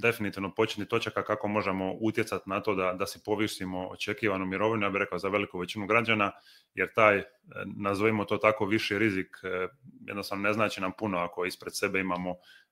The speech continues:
velik broj godina do odlaska u mirovinu. Znači, e, jednostavno ta A kategorija, mislimo da je za veliku većinu građana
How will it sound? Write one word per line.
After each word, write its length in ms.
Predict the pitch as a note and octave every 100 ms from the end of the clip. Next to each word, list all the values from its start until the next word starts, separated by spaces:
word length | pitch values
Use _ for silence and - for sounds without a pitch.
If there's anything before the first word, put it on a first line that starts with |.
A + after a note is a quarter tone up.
| _
velik 360 | F#2 G#2+ F#2
broj 180 | F#2 G#2
godina 280 | A2 G2 F#2
do 80 | F#2+
odlaska 280 | G2+ - F#2+
u 40 |
mirovinu. 380 | F2+ F#2+ F2+ D#2+
Znači, 360 | F2 F2 -
e, 60 | F2+ - - - _ - F2+ F2+ F2+ F#2 - _ _ -
jednostavno 460 | G#2 G2 - F#2+
ta 120 | F#2+
A 240 | G2+ G#2 G2
kategorija, 460 | F#2 F#2 F#2+ G2+
mislimo 420 | F#2 F#2+ - F2+ F2+
da 160 | F2+
je 260 | F2+ F2+ - _ _ _
za 160 | F#2 G2
veliku 320 | G#2+ G2+ -
većinu 340 | F#2 - G#2+ F#2+
građana 600 | G#2+ G2 F#2+ F2+ F2+